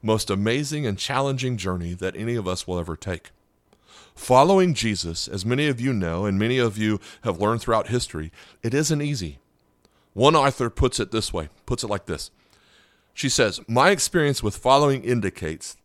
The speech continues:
that it can be even more difficult than leading. Following requires humility,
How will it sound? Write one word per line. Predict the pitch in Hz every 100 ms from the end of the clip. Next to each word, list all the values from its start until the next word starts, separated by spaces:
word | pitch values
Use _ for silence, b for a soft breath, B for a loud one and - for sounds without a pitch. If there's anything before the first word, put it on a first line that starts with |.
| -
that | 123
it | 120
can | 123
be | 117 120 131
even | 139 117 104
more | 113 143 170
difficult | 127 113 113 - 98 95 -
than | 90 85 85
leading. | 87 78 76 _ _ _ _ _ b b b
Following | - - 123 143 151 139 107
requires | 95 - 101 90
humility, | - 92 104 151 - 165 160